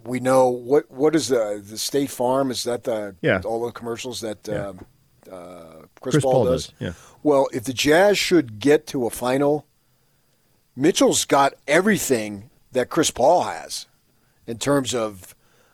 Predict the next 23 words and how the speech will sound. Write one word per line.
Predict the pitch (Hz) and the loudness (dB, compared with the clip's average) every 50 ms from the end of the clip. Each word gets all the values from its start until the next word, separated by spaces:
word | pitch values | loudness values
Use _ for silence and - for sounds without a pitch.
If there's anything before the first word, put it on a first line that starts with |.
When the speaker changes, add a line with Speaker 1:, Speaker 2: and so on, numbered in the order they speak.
| _ _ _ | _ _ _
Speaker 1:
ability | 110 110 104 113 139 139 139 139 135 131 123 | -10 -10 -4 0 2 2 2 2 0 -2 -4
to | 117 110 | -4 -6
communicate | - - 117 135 139 139 - - - 135 131 135 139 143 | -8 -4 0 0 0 0 -2 0 2 2 4 4 2 0
and | - 117 113 101 _ | -2 -4 -12 -12 _
charisma | - - 104 107 123 143 139 - 131 131 131 131 131 131 131 131 120 107 | -14 -12 -6 0 0 0 0 0 0 2 4 4 4 4 4 2 2 -2
and | 85 80 | -6 -6
Speaker 2:
Mm-hmm. | 95 101 | -6 -2
Speaker 1:
smile | 98 101 107 98 - - 123 131 135 135 135 139 139 139 139 139 135 135 127 | 0 2 2 2 0 -2 0 0 2 4 4 4 6 6 6 6 6 6 4
and, | 113 101 98 98 92 _ _ _ _ _ _ _ _ _ _ _ | 2 -2 -8 -14 -16 _ _ _ _ _ _ _ _ _ _ _
uh, | - 104 98 92 98 92 _ | -14 -14 -14 -14 -18 -20 _
intelligence | 107 104 95 - - - 147 156 165 156 139 117 143 151 147 147 147 - - - - - | -18 -18 -16 -8 0 2 4 6 4 4 4 4 2 4 4 2 0 -2 -2 -2 -2 -2
and | 120 110 107 104 104 104 - _ | -2 -4 -6 -8 -10 -12 -14 _
all | - 156 185 208 208 202 180 143 | 2 4 6 8 8 6 6 4
the | 123 117 | 2 0
stuff | 107 - - - - - - 156 135 117 - - - - _ _ _ - - - - - _ | 0 2 2 2 0 2 2 2 2 2 0 -4 -12 -16 _ _ _ -20 -20 -20 -20 -20 _
that | - 135 131 123 120 113 113 101 - - - | 0 2 2 4 2 2 0 -4 -8 -14 -10
marketers | 131 123 127 131 135 131 - - 127 123 - 123 | -2 2 2 2 2 2 0 -4 -4 -4 -2 -4
are | 117 | -4
looking | 110 117 131 123 147 139 123 | -4 -4 -4 -2 -2 -4 -4
for. | - 143 139 147 156 160 147 _ _ _ _ _ _ _ _ _ _ _ _ | 0 2 2 4 4 2 0 _ _ _ _ _ _ _ _ _ _ _ _
Mitchell's | - 131 175 185 - 131 107 - - | -2 -2 0 0 0 -4 -4 -6 -10
got | - - 98 95 101 107 110 107 | -8 -6 -4 0 2 2 2 0
it, | 98 95 - | -2 -8 -10